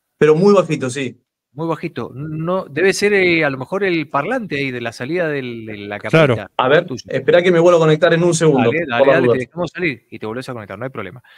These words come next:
Speaker 2: Ahí lo dejamos entonces que termines de, de alistarse. Mm, cuestiones de, ¿qué, qué día complicado que hemos tenido <laughs> con la parte
Speaker 3: No
Speaker 2: de
Speaker 3: importa, no importa, no importa. Viste, cuando aparecen así,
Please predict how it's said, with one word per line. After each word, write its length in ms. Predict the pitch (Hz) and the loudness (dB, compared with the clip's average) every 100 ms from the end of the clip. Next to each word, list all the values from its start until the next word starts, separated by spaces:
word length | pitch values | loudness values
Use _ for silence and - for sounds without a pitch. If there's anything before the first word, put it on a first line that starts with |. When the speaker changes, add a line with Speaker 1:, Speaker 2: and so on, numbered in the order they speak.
| - _ | -20 _
Speaker 2:
Ahí 100 | 107 127 | -8 -4
lo 120 | 147 | -2
dejamos 300 | 135 156 143 | -4 -6 -8
entonces 320 | 131 147 147 | -10 -10 -10
que 80 | 127 | -8
termines 400 | 120 131 151 139 | -8 -8 -6 -4
de, 260 | 131 120 | -4 -6
de 300 | 107 110 107 | -8 -10 -8
alistarse. 680 | 107 117 - 175 170 170 170 | -10 -10 -10 -8 -8 -8 -8
Mm, 300 | 135 160 185 | -8 -12 -12
cuestiones 320 | - - 147 | -14 -12 -12
de, 80 | - | -14
¿qué, 140 | - 247 | -18 -16
qué 200 | - 269 | -8 -6
día 140 | 277 | -4
complicado 580 | 277 233 170 156 160 113 107 | -6 -10 -10 -12 -10 -14 -16
que 60 | |
hemos 160 | 110 123 | -20 -20
tenido 180 | 131 - | -18 -12
<laughs> 240 | - - | -12 -10
con 160 | 180 147 | -12 -10
la 100 | 135 | -12
parte 220 | 131 180 | -8 -2
Speaker 3:
No 60 | 110 | 0
Speaker 2:
de 60 | 151 | 6
Speaker 3:
importa, 440 | 214 233 220 170 | 8 8 8 6
no 80 | 175 | 4
importa, 500 | 175 226 170 147 113 | 6 4 6 4 4
no 60 | |
importa. 320 | 160 190 156 131 | 4 4 2 2
Viste, 240 | 160 185 | 2 2
cuando 220 | 160 131 | 2 2
aparecen 480 | 120 123 151 - 147 | 2 2 0 0 -2
así, 340 | 123 - 170 | -2 -2 -4